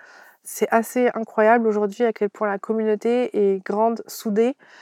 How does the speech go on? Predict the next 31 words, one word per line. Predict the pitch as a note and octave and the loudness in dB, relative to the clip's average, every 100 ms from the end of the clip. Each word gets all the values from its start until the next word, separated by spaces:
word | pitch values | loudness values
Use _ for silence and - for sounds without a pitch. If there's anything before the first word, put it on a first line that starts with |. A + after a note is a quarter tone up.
| - - - | -20 -20 -6
Et | G#4 G4+ G4 G4 F#4+ G3 | 0 2 2 2 0 -2
c'est | - - G#3 | -6 -4 -2
vraiment | F#3+ G3+ G#3+ A#3+ A#3 | -2 -2 0 2 0
une | G#3 G3 | -2 -6
super | - - - A#3 A#3+ A#3+ | -10 -18 -8 -4 2 4
belle | A3+ A3 | 4 2
communauté | A3 G#3+ G3+ G3+ A#3+ B3+ G3+ | 0 -2 -2 2 2 2 0
et | |
c'est | F#3+ - G#3 - | -2 0 0 0
enfin, | A3 A3 - A#3+ B3 _ _ _ _ - | -2 -2 -2 -4 -4 _ _ _ _ -4
j'ai | G#3 | -2
envie | G#3 G#3 | 0 -2
de | |
dire | G3 A#3 A#3+ | 0 -2 -2
enfin, | - G#3+ - A#3 | -2 -2 -2 -4
parce | A3+ G#3 | -2 -4
qu'au | - G#3 | -2 0
début, | G3+ G#3+ | 0 -2
c'était | - G3+ G3+ | -10 -4 -2
vraiment | F#3+ G3+ G#3 | -2 -6 -6
très | G#3+ A#3 | -6 -8
compliqué | - A3 - A#3 | -6 -10 -6 -2
d'être | G#3+ G3 - | 0 0 -2
seule | - A3+ G#3 | 0 2 2
et | |
de | F#3 G3+ | 0 0
connaître | A3 G#3+ G#3 - | 2 2 0 0
personne. | G#3 - A#3+ B3+ B3 | -2 0 -2 0 -2
Et | G3+ G3 F#3+ - | -2 0 0 0
enfin, | G#3+ - A#3+ B3 A#3 | -2 0 0 2 2
euh, | G3+ F#3+ | 2 -2